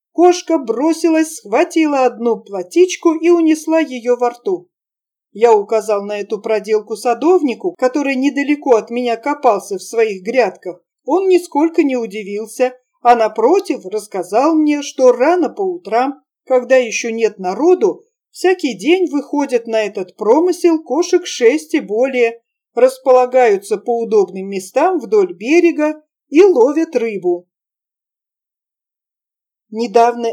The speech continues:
узнал я от одной достоверной особы, что в Калужской губернии на реке Оке производится с большим успехом следующее уженье. В июне месяце появляется всего на неделю по берегам Оки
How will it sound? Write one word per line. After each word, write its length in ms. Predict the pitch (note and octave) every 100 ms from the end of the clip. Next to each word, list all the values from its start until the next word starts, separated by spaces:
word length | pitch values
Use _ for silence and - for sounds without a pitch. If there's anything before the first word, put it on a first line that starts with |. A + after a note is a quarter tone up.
| - -
узнал 480 | A3+ G3+ A#3 A3+
я 260 | G3 G#3+ G3+
от 260 | G#3 A3+ A#3+
одной 320 | A3+ A#3 A3
достоверной 800 | G3 A3+ - A#3+ A#3+ A3 G3 G3
особы, 600 | B3 - F#4+ B3 F3+ D3+
что 340 | - - B3+ A#3
в 100 | -
Калужской 600 | D4 D4+ C4+ - - B3
губернии 720 | A#3+ C#4 B3 G3+ F3+ F#3 F3+
на 160 | G3
реке 340 | A#3 C4+ - C4
Оке 480 | D4 D4 G#3 D3+ _ _ -
производится 920 | B3+ C#4 A#3 A3+ F4 F4 D#4+ D#4+ B3
с 120 | G3
большим 560 | F#3+ A#3 A#4 F4+ E4+ A3+
успехом 760 | F#3+ - A#3 F#4 F4+ E4 D#4+
следующее 1000 | D#4 - G3 A3+ C#4 C4 B3+ - A#3+ G3+
уженье. 760 | F#3 G#3+ G3 G#3 F#3 E3 D#3 - _ _ _ _ _
В 160 | G3+ B3+
июне 380 | A#3+ B3+ A3+
месяце 720 | A3+ E4+ F#4 A3+ - F3 D#3 _ _ -
появляется 760 | C4 B3 A3 D4+ F4+ F4+ E4
всего 340 | D#4 - E4+ E4
на 140 | D#4
неделю 540 | D4+ D#4 C4+ A#3+ F3+ F3+
по 140 | G#3+
берегам 500 | G#3 A3+ A3+ G#3 G3
Оки 440 | G3+ G3+ D#4 F4+